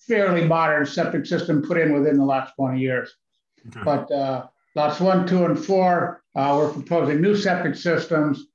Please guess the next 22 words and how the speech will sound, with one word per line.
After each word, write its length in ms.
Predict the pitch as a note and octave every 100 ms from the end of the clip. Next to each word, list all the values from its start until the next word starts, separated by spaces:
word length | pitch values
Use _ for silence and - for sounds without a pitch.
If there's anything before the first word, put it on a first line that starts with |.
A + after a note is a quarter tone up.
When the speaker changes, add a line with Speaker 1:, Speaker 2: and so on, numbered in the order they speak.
| _ -
Speaker 1:
uh, 640 | C#3 C3+ C3+ C3+ C3+ C3+ -
and 560 | - D3+ C#3 D3+ - A3+
with, 300 | E3 - -
uh, 260 | D3 C#3+ E3
wells 460 | F3 F3 E3+ E3+
and 100 | C#3
so 200 | C3+ D#3+
forth, 480 | D3+ D#3+ D3+ D3 -
uh, 140 | D3+ D3
which 220 | D#3 -
are, 320 | D3 C#3 - _ -
uh, 180 | C#3+ C#3
completely 440 | G3 F#3 A3+ G3+ G3+
compliant 640 | F#3 F#3+ F3+ E3+ E3+ E3+
with, 320 | D#3+ D#3 D#3
uh, 340 | D3+ C#3+ C#3+
the 60 | C#3
current, 340 | - D#3 C#3 - _
current, 320 | E3+ D#3 C3+
uh, 240 | C#3 C#3 C3
health 260 | C#3 C#3+ C#3
code. 220 | B2+